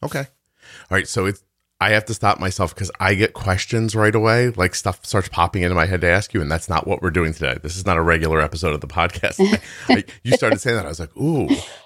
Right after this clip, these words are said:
Speaker 1: a question here about this, and then this, and then,"
Speaker 2: <laughs>
Speaker 1: but no. So if, if this was a regular phone call, if you were a per-, so I guess first I should say this. There are three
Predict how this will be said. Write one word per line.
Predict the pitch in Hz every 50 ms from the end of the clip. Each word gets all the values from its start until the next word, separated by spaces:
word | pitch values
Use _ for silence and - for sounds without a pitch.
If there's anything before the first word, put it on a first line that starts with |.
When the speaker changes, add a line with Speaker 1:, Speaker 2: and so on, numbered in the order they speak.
| - - -
Speaker 1:
a | - - -
question | - - 82 - - - 78
here | 73 - 95 82
about | 71 78 76 - - -
this, | 139 139 143 143 - -
and | - 71 71
then | 65 67 71
this, | - 127 143 143 139 - - -
and | 180 240 269 247 -
then," | 78 67 64 - - - _
Speaker 2:
<laughs> | _ _ _ _
Speaker 1:
but | - 85 -
no. | 98 104 73 - - -
So | - - 87 82
if, | - - 110 107 - - -
if | - 107 95 - -
this | 87 87 117 147 160 - -
was | - - 156 151 143 135 131 - - _ _ _ _ _ _
a | - 101
regular | 101 98 95 92 92 107 104 104 104
phone | 98 - 92 78 78
call, | - 76 - 50 50
if | - -
you | 87 92 107
were | 110 120 123
a | 120
per-, | - - 107 - - _ -
so | - - 110 101 - _ _ _ _ _ _ _ _ _ -
I | 95 104
guess | 127 147 -
first | - 131 123 117 -
I | 92
should | 82 - 87 76
say | - 78 67
this. | 62 53 - - - - _ _ _ _ _ _ _ _ _ _
There | - 107 95
are | 98 113
three | 113 - - - 120 123 139 151 175 180 180 190 _